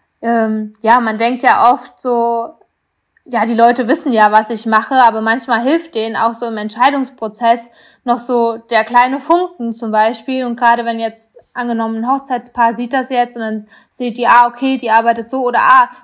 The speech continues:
die hat noch, ähm, Ersatzakkus dabei oder keine Ahnung und, ähm, vielleicht, ja, hilft denen das dann beim Entscheidungsprozess ein bisschen mehr. Und, ähm,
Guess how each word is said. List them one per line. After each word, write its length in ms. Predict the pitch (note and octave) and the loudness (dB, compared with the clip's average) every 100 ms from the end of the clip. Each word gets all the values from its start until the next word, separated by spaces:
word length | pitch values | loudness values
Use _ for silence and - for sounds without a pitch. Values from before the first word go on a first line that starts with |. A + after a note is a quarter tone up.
| - | -4
die 80 | |
hat 140 | A#3 A#3 | -4 0
noch, 260 | A#3 A#3 | -4 -4
ähm, 180 | A3+ G#3+ | -10 -8
Ersatzakkus 600 | G#3+ A#3 E4 - B3+ D4+ | -4 2 2 2 0 0
dabei 400 | C4+ B3 B3 B3+ | -2 0 2 0
oder 160 | B3+ C4 | 0 -2
keine 320 | C4+ D4 C4 | 0 -2 -2
Ahnung 400 | A3+ C4+ C#4 C#4 | 0 0 -2 -6
und, 240 | A#3+ A#3 A3 | -8 -8 -8
ähm, 240 | A#3 A3+ | -10 -10
vielleicht, 560 | A#3+ A3+ A3 A3+ - _ _ _ _ _ | -8 -6 -6 -6 -14 _ _ _ _ _
ja, 140 | - A3 | -2 0
hilft 260 | A#3+ A#3+ | 2 -2
denen 160 | B3 A3 | -4 -6
das 160 | A3+ A#3 | -6 -6
dann 180 | A#3 | -8
beim 200 | A3 A3 | -6 -6
Entscheidungsprozess 880 | G#3+ A3 A3+ A3+ A#3+ A#3+ A#3 A#3+ A#3 | -8 -12 -6 -4 -4 -8 -10 -8 -8
ein 60 | A#3 | -8
bisschen 320 | A3+ - G#3+ | -12 -10 -8
mehr. 340 | G#3+ B3 C4+ C#4 - _ _ | -4 0 0 -2 -10 _ _
Und, 460 | C4 B3 A#3+ A#3+ A#3+ | -4 -2 -2 -4 -4
ähm, 580 | A3+ A3+ A3 A3 A3 | -4 -2 -4 -8 -12